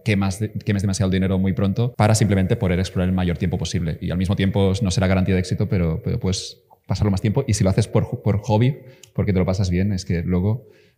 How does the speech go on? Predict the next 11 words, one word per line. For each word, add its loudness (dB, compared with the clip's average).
ni 2
el 0
que -2
esté 0
más 4
motivado, 4
ni 2
el 2
empleado 2
más 2
motivado 0